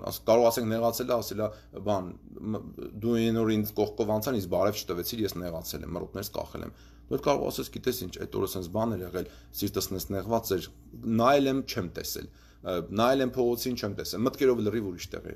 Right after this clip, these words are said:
Խնդրում եմ, ների, այդ մարդը կասի. «Հա, գիտես ինչ, բոլորը եթե պատահում ա սենց բան, հաշտվենք, անցնի, գնա»։ Ուրեմն գնացեք, հաշտվեք։ Դրանից հետո ձեր աղոթքը, հա-,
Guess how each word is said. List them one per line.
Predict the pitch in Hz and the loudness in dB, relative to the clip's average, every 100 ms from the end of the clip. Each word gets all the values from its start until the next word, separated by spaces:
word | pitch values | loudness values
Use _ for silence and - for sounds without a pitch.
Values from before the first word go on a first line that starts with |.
| - | -6
Խնդրում | 139 - 135 | -8 -4 -4
եմ, | 101 | -2
ների, | 87 101 | -2 -4
այդ | 117 | -4
մարդը | 113 131 | -8 -10
կասի. | 127 120 90 | -10 -10 -10
«Հա, | 82 | -10
գիտես | 80 85 - | -8 -10 -8
ինչ, | 82 - - - 104 | -10 -10 -20 -2 4
բոլորը | 113 127 107 | 6 6 4
եթե | - - | 0 -4
պատահում | 85 78 80 78 | -4 -4 -6 -6
ա | 76 | -8
սենց | 80 80 - | -10 -10 -10
բան, | 73 - - - - | -12 -12 -20 -12 -6
հաշտվենք, | 113 107 113 90 | -4 -4 -4 -6
անցնի, | 85 85 82 | -8 -10 -10
գնա»։ | 85 - - - | -10 -12 -6 4
Ուրեմն | 127 127 | 6 8
գնացեք, | 120 127 - - 117 | 8 6 4 0 0
հաշտվեք։ | 104 104 82 101 | -2 -4 -6 0
Դրանից | 123 175 185 | 2 4 2
հետո | - 113 | 0 2
ձեր | 117 123 | 6 6
աղոթքը, | 110 110 - 98 | 6 4 -2 2
հա-, | 104 | 2